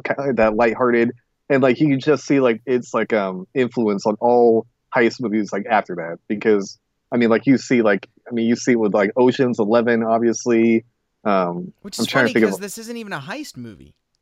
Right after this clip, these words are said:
Speaker 1: Not really. It's more of, like, yeah, it's more of, like, a con man
Speaker 2: It
Speaker 1: movie.
Speaker 2: is. It's a con movie.
Speaker 1: Um,
Speaker 2: They're
Speaker 1: but yeah, it's like you still totally see that influence in so many
Speaker 2: Yep.
Speaker 1: other actual heist movies. But, um, no, it's like when, when freaking Paul Newman is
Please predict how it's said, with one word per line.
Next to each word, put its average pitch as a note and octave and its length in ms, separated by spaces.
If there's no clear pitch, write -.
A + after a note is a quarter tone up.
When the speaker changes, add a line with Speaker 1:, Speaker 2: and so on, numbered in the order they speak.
Speaker 1:
Not C4+ 200
really. D#4 240
It's F#3 160
more G#3 140
of, A3+ 40
like, F#3 180
yeah, F3 180
it's - 100
more F3 100
of, F3 60
like, D3+ 120
a A#2 80
con G3 360
man G2 200
Speaker 2:
It F#2 40
Speaker 1:
movie. F#2+ 200
Speaker 2:
is. F2+ 180
It's C#3+ 140
a D3 60
con A#3 360
movie. G#2+ 360
Speaker 1:
Um, G#2+ 440
Speaker 2:
They're C#3 120
Speaker 1:
but C3+ 120
yeah, D#3+ 160
it's A#2 140
like C#3 140
you C3+ 140
still D3+ 320
totally C3+ 300
see B2 160
that G#2 180
influence G#2 560
in G#2 80
so A#2+ 200
many G#2+ 160
Speaker 2:
Yep. G#2 80
Speaker 1:
other F#2 280
actual G#2+ 340
heist A2+ 280
movies. F2+ 420
But, G#2+ 120
um, G2 340
no, C3 260
it's A2 120
like A#2 120
when, A#2 180
when A2+ 120
freaking C#3+ 380
Paul B2+ 240
Newman A#2 280
is G#2 180